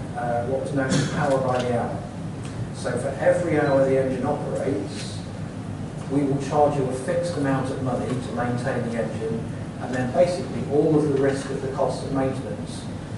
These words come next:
fall to Rolls-Royce. So Rolls-Royce pays all the maintenance bills. The airline simply pays a fixed amount for every hour they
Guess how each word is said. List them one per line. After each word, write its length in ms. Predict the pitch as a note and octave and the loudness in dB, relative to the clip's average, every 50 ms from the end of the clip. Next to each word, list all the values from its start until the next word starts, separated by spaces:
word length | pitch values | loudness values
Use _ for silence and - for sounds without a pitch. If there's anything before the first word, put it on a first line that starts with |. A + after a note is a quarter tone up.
| - - - - | -8 -8 -8 -8
fall 260 | - - D3+ C#3 C3 | -4 0 2 4 4
to 100 | - - B2 | 4 2 0
Rolls-Royce. 580 | B2 B2 A#2 A#2 A#2 G#2 - - - - - | 0 0 0 0 0 -2 -2 -2 -2 -4 -4
So 120 | - - - | -4 -4 -2
Rolls-Royce 580 | - D#3+ E3 D#3+ D#3+ - - D3 C#3+ C#3 C#3 C#3 - - | 0 2 4 4 4 4 4 4 4 4 4 2 0 -2
pays 280 | - C3+ B2+ B2+ B2 | -2 -2 -2 -2 -2
all 120 | - B2 A#2+ | -2 -2 -2
the 80 | A#2+ | -2
maintenance 560 | A2+ A2+ A2+ A2 A2+ A2 - - - - - - - | -2 -2 -2 -2 -2 -4 -4 -4 -4 -6 -6 -6 -6
bills. 340 | - G#2 G2 G2 - - - - - - - - - - - - - - - | -4 -4 -4 -4 -4 -4 -6 -6 -6 -6 -6 -6 -6 -6 -6 -6 -6 -6 -6
The 160 | - - - F3 | -4 -2 2 4
airline 500 | D3+ D3 D3 - - - - - - A#2 | 6 6 6 4 4 2 0 0 -2 -2
simply 420 | - - - C3 B2+ A#2+ - A#2+ - - | -2 -2 -2 -2 -2 -2 -2 -4 -4 -4
pays 420 | A#2+ A#2+ A#2 A2+ A#2 A2+ A2+ - - | -4 -2 -2 -2 -2 -4 -4 -4 -6
a 80 | - - - | -6 -6 -2
fixed 300 | - - - - - - | -2 0 0 0 -2 -4
amount 400 | - A#2+ A#2 A#2 A#2+ A#2+ A#2 A#2+ - | -4 -4 -2 -2 -2 -2 -2 -4 -4
for 140 | - A#2+ A#2+ | -4 -2 0
every 240 | A#2+ A#2 A#2+ A2+ A2+ | 0 0 0 -2 -2
hour 220 | A#2 A2+ A#2 A2+ A2+ | -2 -2 -2 -2 -4
they 80 | A2+ A2 | -4 -4